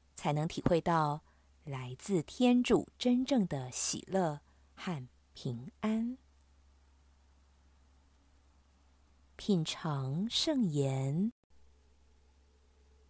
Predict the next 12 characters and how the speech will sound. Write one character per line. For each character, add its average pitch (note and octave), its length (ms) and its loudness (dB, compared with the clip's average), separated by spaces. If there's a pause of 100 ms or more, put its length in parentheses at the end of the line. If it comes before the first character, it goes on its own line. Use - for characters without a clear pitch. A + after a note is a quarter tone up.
(240)
你 D#3+ 120 2
们 C#3+ 200 0
为 C#4 160 8
什 G3 240 4
么 D3+ 220 4
称 G#3 240 2
呼 A3+ 280 4
我 D#3 360 10 (880)
，“主 D3+ 260 6
啊， C#3 420 0 (760)
主 D3+ 200 0
啊”， C3+ 340 -6